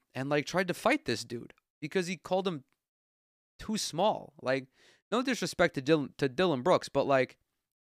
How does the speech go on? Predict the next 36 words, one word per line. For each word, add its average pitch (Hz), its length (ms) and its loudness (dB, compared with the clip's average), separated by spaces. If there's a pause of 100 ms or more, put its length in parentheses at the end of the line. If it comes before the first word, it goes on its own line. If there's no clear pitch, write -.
(540)
you 202 180 -2
are 214 160 6
too 131 180 -4
small 117 360 -8 (560)
to 151 100 4
guard 131 240 6
LeBron. 113 380 0
And 123 260 -6
I 131 140 -2
don't 160 180 2
really 170 220 4
feel 170 280 2
that 127 220 4
you 143 120 -4
should 139 280 -2
take 147 320 -4
that 131 320 0 (720)
disrespectfully 139 720 -2
at 139 40 2
all 165 160 6
because, 123 520 0
you 127 80 -6
know, 113 240 -4 (1000)
LeBron's 151 320 0
one 160 120 0
of 143 60 0
the 135 60 2
goats. 151 480 0 (960)
And, 139 140 -2
you 139 80 0
know, 131 120 4
LeBron 135 300 4
was 147 140 4
also 151 240 2
chir-, - 280 -6
chirping 131 440 -2